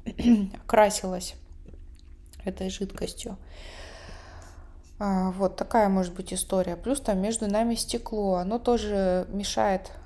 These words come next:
отраженному свету попадать нам в глаза в таком количестве, как у белой драпировки преимущество есть. Там внутренняя мякоть, там вообще не было этих белых прожилок,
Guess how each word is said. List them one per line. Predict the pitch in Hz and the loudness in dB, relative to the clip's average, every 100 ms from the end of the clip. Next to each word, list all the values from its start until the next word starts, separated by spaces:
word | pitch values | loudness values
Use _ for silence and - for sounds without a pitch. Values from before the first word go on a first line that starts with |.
| - | -10
отраженному | 196 190 202 196 196 185 185 | -8 -4 -2 0 0 0 -2
свету | - 247 233 | -2 -2 -2
попадать | 196 - - 190 208 - | -8 -8 -4 -2 -2 -4
нам | 202 | -8
в | 202 | -2
глаза | 214 208 190 180 | 0 2 2 0
в | - | -4
таком | 185 - 180 | -10 -8 -8
количестве, | 185 185 185 - - - | -4 -4 -4 -8 -8 -8
как | 185 185 - | -8 -8 -6
у | |
белой | 185 185 180 180 185 | -2 0 0 -2 -4
драпировки | 190 185 190 190 180 - 185 | -6 -4 -4 -4 -6 -8 -12
преимущество | - 185 180 180 - - - | -8 -6 -4 -6 -8 -8 -6
есть. | 175 175 180 - - - - - - - | -8 -6 -10 -12 -16 -16 -16 -16 -18 -2
Там | 226 240 | 0 2
внутренняя | 208 254 254 220 214 | 2 2 2 2 0
мякоть, | 202 185 180 180 - | 2 0 0 -6 -6
там | - 208 | -4 -2
вообще | 208 - 226 | -2 0 0
не | 208 | 0
было | 196 190 185 | 0 0 0
этих | 180 185 | -2 -6
белых | 190 190 185 185 | -2 0 0 -2
прожилок, | - 190 202 285 233 | -6 -4 2 4 2